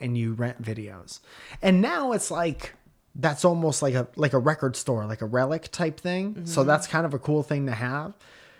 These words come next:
Speaker 1: And I'm sure they have, like, a local clientele that has kept them open, I guess.
Speaker 2: I mean, I know they had an adult section in the back.
Speaker 1: Imagine having such a fucking small store and still having an adult section.
Speaker 2: Yeah.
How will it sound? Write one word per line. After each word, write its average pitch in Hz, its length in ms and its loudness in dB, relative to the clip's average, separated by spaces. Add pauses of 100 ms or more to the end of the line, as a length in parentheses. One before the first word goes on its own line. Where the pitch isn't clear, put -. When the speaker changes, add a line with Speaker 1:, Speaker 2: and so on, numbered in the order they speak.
(280)
Speaker 1:
And 156 100 6
I'm 160 100 6
sure 208 200 4
they 175 160 8
have, 135 220 4
like, 131 140 0
a 117 40 0
local 127 360 2
clientele 120 600 -2
that 113 160 -4
has 110 380 -6 (1040)
kept - 200 -10
them 113 180 -6
open, 120 340 -4
I 143 140 -2
guess. 139 600 -8
Speaker 2:
I 185 80 -2
mean, 196 200 0
I 180 100 0
know 190 160 2
they 208 160 0
had 190 180 2
an 170 140 -2
adult 156 320 -2
section 143 380 -8
in 131 100 -6
the 131 80 -6
back. 120 500 -6 (680)
Speaker 1:
Imagine 233 380 6
having 240 240 6
such 202 200 2
a 220 80 6
fucking 185 380 2
small 147 540 2
store 156 480 4
and 139 180 -2
still 143 320 2
having 131 320 2
an 117 60 0
adult 117 360 -2
section. 107 540 -12 (1300)
Speaker 2:
Yeah. 147 280 -2